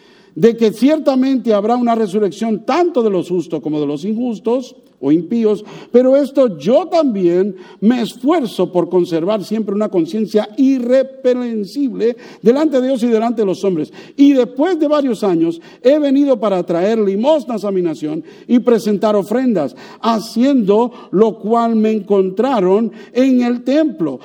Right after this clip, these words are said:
después de haberme purificado, por supuesto, no con multitud ni con alboroto, pero estaban allí ciertos judíos de Asia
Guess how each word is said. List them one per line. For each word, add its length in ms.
después 480
de 80
haberme 460
purificado, 920
por 160
supuesto, 640
no 260
con 220
multitud 600
ni 120
con 200
alboroto, 600
pero 180
estaban 680
allí 440
ciertos 540
judíos 380
de 100
Asia 460